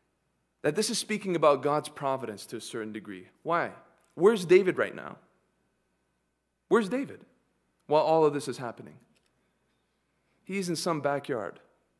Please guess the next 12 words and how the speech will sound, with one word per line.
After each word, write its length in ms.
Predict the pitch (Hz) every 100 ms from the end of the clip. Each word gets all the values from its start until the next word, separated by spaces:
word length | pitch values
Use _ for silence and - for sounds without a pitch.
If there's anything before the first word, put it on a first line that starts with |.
| _ _ _ _ _
dealing 260 | 147 180 185
with 120 | 170
some 180 | 165 160
sheep, 480 | 135 - 160 156 - _ _ _ _ _
chasing 500 | - 190 185 180 156
one, 340 | 156 160 170 175 _ _ _ _ _ _ -
probably 260 | 180 175
killing 400 | 160 - 185 170
a 40 | 147
lion 380 | 139 147 156
or 80 | 156
two. 360 | 143 165 160